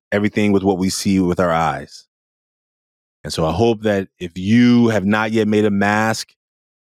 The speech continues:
that you'll do it today. You can go to millionmask dot org.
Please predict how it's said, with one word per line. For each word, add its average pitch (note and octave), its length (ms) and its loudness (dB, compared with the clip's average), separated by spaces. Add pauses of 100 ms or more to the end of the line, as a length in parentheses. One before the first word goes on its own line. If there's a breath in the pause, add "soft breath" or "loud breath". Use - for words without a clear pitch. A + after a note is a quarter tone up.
(120)
that F2+ 120 -4
you'll A2 160 2
do B2 160 2
it C3 60 0
today. C#3 500 -2
You G2 160 -6
can G#2+ 120 -2
go G2 180 2
to - 120 -6
millionmask G#2+ 1600 -2
dot F2+ 220 0
org. A2 480 2